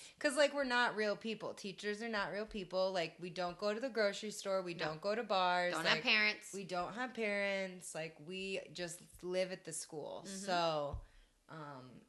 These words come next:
Speaker 1: I
Speaker 2: Yeah.
Speaker 1: don't want them to know I have a fun personality. I have
Speaker 2: <laughs>
Speaker 1: a specific
Speaker 2: Once they know you're fun, that's
Speaker 1: <laughs>
Speaker 2: weak.
Speaker 1: I'm we-, that's a weakness.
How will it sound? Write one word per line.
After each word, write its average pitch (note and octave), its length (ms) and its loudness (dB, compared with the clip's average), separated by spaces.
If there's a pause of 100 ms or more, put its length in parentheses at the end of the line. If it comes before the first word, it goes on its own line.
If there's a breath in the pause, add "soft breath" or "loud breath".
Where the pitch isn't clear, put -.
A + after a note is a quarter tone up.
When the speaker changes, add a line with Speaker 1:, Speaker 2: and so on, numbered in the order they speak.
Speaker 1:
I - 60 -2
Speaker 2:
Yeah. - 120 -2
Speaker 1:
don't E3 260 -4
want F3 160 -6
them F#3 160 -4
to F3+ 80 -6
know E3+ 140 -4
I D#3+ 100 0
have D#3+ 200 -6
a D#3+ 80 -8
fun C#3+ 280 -8
personality. F#2 800 -10 (220)
I C4+ 60 -2
have C4 300 8
Speaker 2:
<laughs> G3+ 120 2
Speaker 1:
a - 20 -8
specific - 880 -4
Speaker 2:
Once A#3+ 240 6
they C#4+ 140 6
know D4 140 6
you're D4+ 160 8
fun, A#3+ 340 6
that's B3 180 6
Speaker 1:
<laughs> F#3+ 80 -6
Speaker 2:
weak. B3 380 6
Speaker 1:
I'm A#3+ 240 8 (220)
we-, A3 160 4
that's A#3+ 200 4
a G#3 60 0
weakness. F#3+ 720 -4